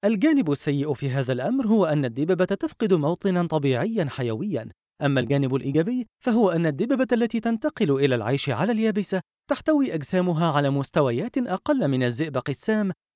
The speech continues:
نظرًا لتغير نظامها الغذائي. وقد درست ماكيني وفريقها عينات شعر من إحدى مجموعات الدببة القطبية في ألاسكا من عام ألفين وأربعة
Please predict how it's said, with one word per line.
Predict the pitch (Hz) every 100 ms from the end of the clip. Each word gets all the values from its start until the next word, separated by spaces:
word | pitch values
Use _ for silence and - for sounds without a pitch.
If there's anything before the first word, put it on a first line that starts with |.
| 262
نظرًا | 294 185 175
لتغير | 147 147 135 131 135 131
نظامها | 123 120 123 117 107
الغذائي. | 110 135 165 185 104 101 - - _ _ _ _
وقد | 254 262 262
درست | 220 311 285 247 -
ماكيني | 143 - 254 240
وفريقها | 233 220 214 214 202 196
عينات | 180 180 220 294 262
شعر | 180 170 220 247
من | 208 135
إحدى | 135 139 139
مجموعات | 131 127 139 113 139
الدببة | 147 131 135 131 156
القطبية | 143 160 - 240 165
في | 131 143 120
ألاسكا | 143 190 - 180 160 _ _
من | 247 247
عام | 240 214
ألفين | 143 131 - 151 135
وأربعة | 127 123 143 170 165